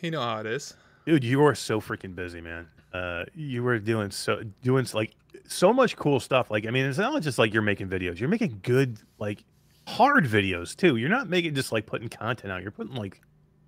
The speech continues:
Speaker 2: super hard content out and still live streaming, and, man, you're killing it, dude.
Speaker 1: Yeah, it's, uh, it's a little, a little tough sometimes, but I'm trying to just do something that, you know,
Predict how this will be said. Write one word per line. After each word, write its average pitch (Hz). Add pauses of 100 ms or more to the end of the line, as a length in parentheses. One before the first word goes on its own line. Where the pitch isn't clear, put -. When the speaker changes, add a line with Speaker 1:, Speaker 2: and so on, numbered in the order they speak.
(300)
Speaker 2:
super -
hard 185
content 95
out 90
and 92
still 190
live 120
streaming, 151
and, 95 (680)
man, 185
you're 104 (140)
killing 214
it, -
dude. 101 (1200)
Speaker 1:
Yeah, 160
it's, 139
uh, 127 (300)
it's 151
a 233
little, 185
a 170
little 175
tough 143
sometimes, 131
but 123
I'm 127
trying 147
to 131
just 123
do 123
something 120
that, 113
you 110
know, 107